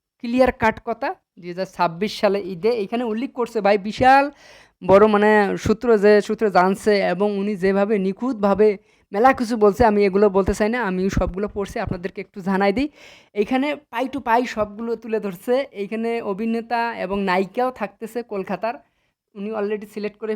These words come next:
ফেলছে। তো এইটা আসলে মানে এর পরবর্তী যে নিউজটা নিয়ে আসবো সেটা হলো পরিচালককে ঘিরে,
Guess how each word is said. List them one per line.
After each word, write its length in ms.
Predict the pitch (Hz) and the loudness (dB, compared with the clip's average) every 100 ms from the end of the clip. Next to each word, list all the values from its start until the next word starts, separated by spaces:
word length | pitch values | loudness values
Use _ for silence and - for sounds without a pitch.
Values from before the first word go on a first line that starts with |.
| 220 | -8
ফেলছে। 260 | 202 - 233 | -12 -12 -16
তো 60 | - 190 226 | -18 -16 -8
এইটা 180 | 208 277 247 | 2 2 2
আসলে 280 | - 262 262 262 226 | 0 0 0 0 -4
মানে 160 | 180 180 180 - | -8 -8 -6 0
এর 100 | 202 214 247 | 2 2 4
পরবর্তী 420 | 240 254 262 285 233 | 4 4 -2 -8 -2
যে 80 | 240 | 0
নিউজটা 340 | 202 208 - 214 190 | 2 0 0 -2 0
নিয়ে 140 | 202 196 | 0 0
আসবো 200 | - 190 208 | -4 -14 -12
সেটা 160 | 180 180 | -8 -6
হলো 140 | 196 214 _ _ _ 240 | -6 -10 _ _ _ -12
পরিচালককে 600 | 285 269 254 233 226 220 160 | -10 -6 -4 -6 -6 -8 -6
ঘিরে, 160 | 175 | -4